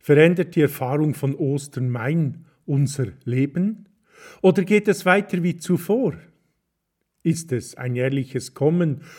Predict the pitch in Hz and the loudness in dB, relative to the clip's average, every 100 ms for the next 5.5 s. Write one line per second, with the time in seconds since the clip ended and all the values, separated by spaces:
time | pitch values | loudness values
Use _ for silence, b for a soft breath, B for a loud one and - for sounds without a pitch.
0 | B - 160 - 156 165 190 165 - B | B 2 2 4 6 8 8 4 -2 B
1 | B B B _ 170 170 151 127 139 - | B B B _ 2 4 0 0 -2 -2
2 | 147 - - 151 143 139 131 143 180 165 | -2 -2 -10 -4 0 0 -2 -2 0 0
3 | 135 131 127 127 - 160 160 170 175 175 | 0 -2 -4 -8 0 -2 0 4 4 4
4 | 160 190 190 170 160 139 165 160 - 143 | 6 4 4 -2 0 0 0 0 0 0
5 | 147 180 - 120 107 | 2 2 0 -8 -12